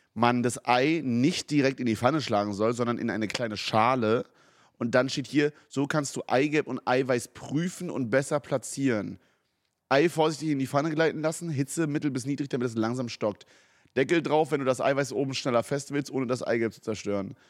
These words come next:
Und dann steht hier noch Rand knusprig, dann kurz am Ende Hitze geben. Eiweiß noch glasig, dann Deckel drauf. Und schönes Eigelb, kein Deckel, sanfte Hitze und Geduld. Also anscheinend,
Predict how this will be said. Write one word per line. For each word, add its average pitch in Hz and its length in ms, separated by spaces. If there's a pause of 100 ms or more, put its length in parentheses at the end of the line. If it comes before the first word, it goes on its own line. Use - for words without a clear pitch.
(680)
Und 110 120
dann 120 140
steht 131 140
hier 147 100
noch 135 220
Rand 123 200
knusprig, 160 500
dann 123 260
kurz 151 220
am 127 80
Ende 123 140
Hitze 143 300
geben. 175 460 (400)
Eiweiß 143 400
noch 135 200
glasig, 147 520
dann 123 200
Deckel 147 280
drauf. 165 500 (400)
Und 170 320
schönes 160 380
Eigelb, 156 500
kein 151 260
Deckel, 143 320
sanfte 135 480
Hitze 127 380
und 110 220
Geduld. 101 480 (920)
Also 123 240
anscheinend, 156 640